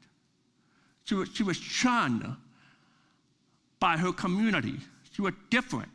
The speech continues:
You, you, you'll see in a few minutes that this lady didn't belong. She would, she might as well have been wearing the scarlet letter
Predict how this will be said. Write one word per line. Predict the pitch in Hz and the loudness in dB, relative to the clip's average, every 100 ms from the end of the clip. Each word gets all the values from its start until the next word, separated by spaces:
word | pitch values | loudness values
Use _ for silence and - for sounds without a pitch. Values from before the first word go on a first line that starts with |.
| - | -4
You, | 175 | -2
you, | 180 196 170 | -2 -4 -2
you'll | 196 | -2
see | - 247 247 | 0 2 2
in | |
a | 165 | 2
few | 208 190 | 2 2
minutes | 226 139 - - - _ - _ _ - | 2 0 -4 -14 -20 _ -20 _ _ -2
that | 180 - | -2 0
this | 240 262 190 | 0 0 0
lady | 196 247 170 - - - - _ _ _ _ _ _ _ _ _ - - | 2 2 2 -2 -6 -14 -20 _ _ _ _ _ _ _ _ _ -6 0
didn't | 202 175 123 | 2 0 0
belong. | 143 139 131 117 - - _ _ _ _ _ _ _ _ _ _ - | 0 2 0 -4 -10 -16 _ _ _ _ _ _ _ _ _ _ -10
She | 143 208 | -2 0
would, | 190 165 - 139 | 2 0 -6 -6
she | 139 | 0
might | 196 202 | 2 2
as | 180 | 0
well | 190 | 0
have | 175 | 2
been | 185 165 | 2 2
wearing | 165 170 165 - - - - | 2 2 0 -2 -12 -10 -2
the | 175 | 0
scarlet | - 190 180 180 160 | 0 2 2 0 0
letter | 165 160 113 | 0 0 -2